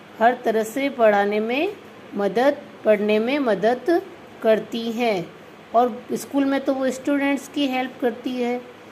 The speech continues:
घर पर वह अपने बच्चों की अच्छे से देखभाल करती है। She cooks food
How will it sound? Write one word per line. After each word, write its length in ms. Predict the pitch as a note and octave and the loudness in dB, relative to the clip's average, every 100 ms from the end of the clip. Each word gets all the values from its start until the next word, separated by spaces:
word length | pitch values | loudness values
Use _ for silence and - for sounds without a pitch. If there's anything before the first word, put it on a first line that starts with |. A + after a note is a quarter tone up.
| - - | -20 -10
घर 260 | F3 G3+ A3 A3 | 0 4 4 4
पर 140 | C#4+ C4 | 2 2
वह 320 | B3 B3 B3+ | 2 2 2
अपने 480 | B3 A#3+ B3 D4+ G#4+ - - - - - G3 | 0 -2 -2 0 -2 -6 -18 -20 -20 -8 -4
बच्चों 380 | G3+ - A#3+ A#3 | -2 -2 -2 -2
की 220 | C4+ E4 G4 - - | 0 0 0 -4 -8
अच्छे 320 | G#3 - B3 | -8 -2 -2
से 160 | A#3 C#4 | 0 -2
देखभाल 600 | G#3 A3 G#3+ G#3 A#3 B3 | 2 2 2 4 4 4
करती 500 | B3 F#3+ - A3 G#3 | 0 -2 -4 -6 -4
है। 340 | A3 A3 F3 - - - - - - - - - | 0 0 -2 -6 -18 -20 -20 -20 -20 -18 -18 0
She 200 | C#4+ C#4+ C#4+ | 2 2 2
cooks 280 | C#4+ - - - | 0 -2 -14 -6
food 340 | B3 D4 D4+ | -2 0 0